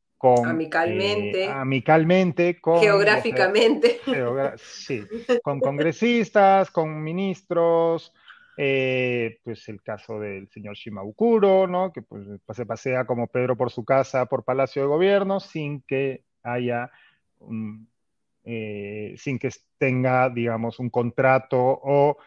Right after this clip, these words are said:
Speaker 1: se cumplan los requisitos para que ocupe el puesto que en teoría o de facto ocupa,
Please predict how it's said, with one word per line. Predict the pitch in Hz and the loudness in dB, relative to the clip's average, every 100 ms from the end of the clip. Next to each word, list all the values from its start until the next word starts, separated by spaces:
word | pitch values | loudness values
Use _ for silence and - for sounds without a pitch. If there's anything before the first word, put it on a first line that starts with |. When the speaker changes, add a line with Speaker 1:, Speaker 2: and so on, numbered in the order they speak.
| _ | _
Speaker 1:
se | - - - | -16 -14 -8
cumplan | 131 131 135 | -8 -2 -2
los | 131 | -2
requisitos | 120 - 117 - 127 - 123 123 _ _ _ _ | -4 -10 -12 -8 -8 -4 -4 -4 _ _ _ _
para | 139 123 127 | 0 2 0
que | - 120 | -2 -4
ocupe | 117 127 113 123 123 - | -2 -6 -4 -4 -4 -6
el | 117 - | -12 -8
puesto | 123 120 - 127 _ | -8 -8 -10 -12 _
que | 135 123 123 - | -6 -6 -8 -10
en | 120 | -10
teoría | 113 101 101 117 113 104 - - | -8 -8 -6 -6 -6 -6 -12 -14
o | 101 95 | -14 -12
de | 101 | -14
facto | - 120 113 - 110 | -4 -4 -4 -6 -8
ocupa, | - _ - 104 _ - 85 | -8 _ -18 -18 _ -20 -20